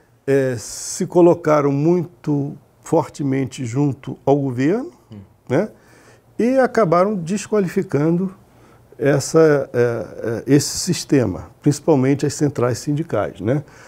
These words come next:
Speaker 1: Os sindicatos de, de base, né, de um modo geral, eles são mais respeitados, né? Eles são mais, eh, vividos pela base.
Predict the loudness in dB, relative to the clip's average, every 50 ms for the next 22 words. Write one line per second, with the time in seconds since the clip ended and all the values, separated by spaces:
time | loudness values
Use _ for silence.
0 | -20 -20 -20 _ _ -18 -18 -18 -18 -20 _ 0 4 4 4 4 4 4 2 2
1 | 2 2 0 2 2 2 2 0 -4 -18 -20 -16 -12 -12 -12 -12 -12 -14 -10 -8
2 | -2 0 2 4 4 4 2 0 -4 -10 -14 -16 -12 -6 -4 -2 -2 -2 -2 -2
3 | -2 -2 0 0 0 0 -2 -4 -4 0 2 4 4 4 4 2 -2 -12 _ _
4 | _ _ _ _ _ _ _ _ _ -4 -4 -4 -4 -2 0 2 4 4 2 2
5 | 2 0 -2 -2 0 0 0 0 0 0 0 0 0 -4 -8 -16 -20 -20 -20 _
6 | _ _ _ -14 -10 -8 -6 -6 -8 -10 _ _ _ _ _ _ -6 -4 -4 -4
7 | -4 -6 -2 0 0 2 4 4 4 4 2 2 -2 -4 -12 -16 _ _ -20 -20
8 | -20 -20 -20 -20 _ _ 0 0 0 2 4 4 4 4 6 6 6 6 6 4
9 | 2 -2 -8 -10 -12 _ -6 -4 -4 -4 -4 -4 0 2 2 2 0 -2 -8 -12
10 | -18